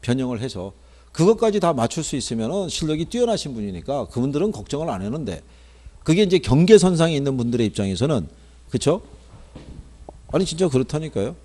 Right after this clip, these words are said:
이게 컨디-, 그날의 컨디션에 시험 운이라고도 얘기를 하죠. 그날따라 컨디션이 뭐 엄청나게 좋은 경우가 있죠. 그죠?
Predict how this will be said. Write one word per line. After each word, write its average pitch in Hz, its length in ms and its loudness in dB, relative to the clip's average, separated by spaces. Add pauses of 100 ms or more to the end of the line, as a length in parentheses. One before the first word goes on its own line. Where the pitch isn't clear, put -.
(260)
이게 143 200 -2
컨디-, 240 300 2
그날의 196 380 2
컨디션에 180 520 2
시험 202 380 4
운이라고도 170 500 2
얘기를 113 220 2
하죠. 120 260 -4 (720)
그날따라 226 540 6
컨디션이 180 540 0
뭐 156 500 -2
엄청나게 185 560 2
좋은 123 260 -2
경우가 107 280 -4
있죠. 90 260 -10
그죠? 95 300 -4